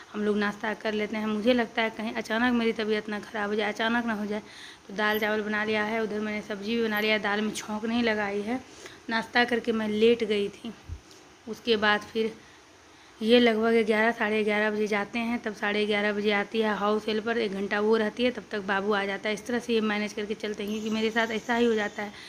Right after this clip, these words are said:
अचानक से मतलब पूरा पैर हाथ सुन्न हो जाता है। जब तक कोई ग्लूकोज ना दे मिला के या घोर कर, तो जान में जान नहीं आती है। इसीलिए तो ये सोचें क्या कि मैं लेटी हूँ, तो ये खुद खाना लेने आ गए, लेकिन इन्होंने देखा मैं चटनी बना रही थी,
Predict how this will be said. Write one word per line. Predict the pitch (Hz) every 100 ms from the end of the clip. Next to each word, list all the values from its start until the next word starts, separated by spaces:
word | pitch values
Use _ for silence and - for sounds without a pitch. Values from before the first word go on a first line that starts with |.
| - - -
अचानक | 220 214 233 254 254
से | - 247 233
मतलब | 233 226 233 220
पूरा | 240 240 240
पैर | 240 233 220
हाथ | 220
सुन्न | 226 247 233
हो | 220
जाता | 220 214 214
है। | 220
जब | 214
तक | 226
कोई | 226 220
ग्लूकोज | 214 214 226 226
ना | 226 214
दे | 220
मिला | 220 214 202
के | 202 226 233 - - - -
या | 214
घोर | 208 220 226
कर, | 220 233 233 - - -
तो | 226
जान | 208 220 220
में | 220
जान | 214 214 220
नहीं | 214 214
आती | 202 202 214
है। | 208
इसीलिए | 202 240 220 220 240 - - - -
तो | 220
ये | 208 214 214
सोचें | 208 220 220 214
क्या | 214 214
कि | 220 220 - - - 214
मैं | 208
लेटी | 214 208 247
हूँ, | 220 220
तो |
ये | 220 214
खुद | - -
खाना | - 214 214
लेने | 208 208
आ | 202 208
गए, | 220
लेकिन | 214 214
इन्होंने | 208 208 208
देखा | 208 202
मैं | 214 208
चटनी | 202 214
बना | 214 208 202
रही | 202 208
थी, | 240